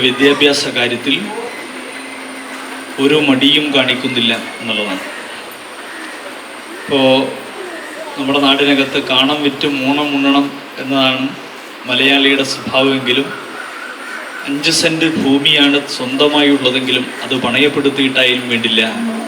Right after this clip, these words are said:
സ്വന്തം മക്കളെ ഏറ്റവും നന്നായി ലഭിക്കാവുന്ന, പരമാവധി ലഭിക്കാവുന്ന വിദ്യാഭ്യാസം നൽകണം എന്നുള്ളതാണ് എല്ലാ രക്ഷിതാക്കളുടെയും ആഗ്രഹം.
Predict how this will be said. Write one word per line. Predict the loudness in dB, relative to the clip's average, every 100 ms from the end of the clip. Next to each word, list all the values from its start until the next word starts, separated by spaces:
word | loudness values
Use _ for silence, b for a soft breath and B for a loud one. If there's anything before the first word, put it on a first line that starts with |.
| -10 -12 -10 -8 -8 -10 -12 -2 0
സ്വന്തം | 0 0 0 0
മക്കളെ | -2 0 2 0 -4 -10 -10 -12 -12 -14 -14 -14 -14 -12 -12 -12 -12 -14 -14 -14 -12 -12 -14 -12 -8 -6
ഏറ്റവും | -6 0 2 4 2 0
നന്നായി | 0 0 0 0
ലഭിക്കാവുന്ന, | 0 0 0 2 4 4 2 0 -4 -10 -12 -12 -12 -12 -12 -8 0
പരമാവധി | 2 6 8 8 6 4 2
ലഭിക്കാവുന്ന | 2 0 0 -2 -2 -6 -8 -12 -14 -14 -14 -10
വിദ്യാഭ്യാസം | -6 0 2 2 0 0 -2 -2
നൽകണം | 0 -2 -6 -10 -10
എന്നുള്ളതാണ് | -6 -4 -4 -6 -4
എല്ലാ | 0 0
രക്ഷിതാക്കളുടെയും | 0 -4 -4 -6 -4 -2 0 0 0 -2 -4 -6
ആഗ്രഹം. | -6 -6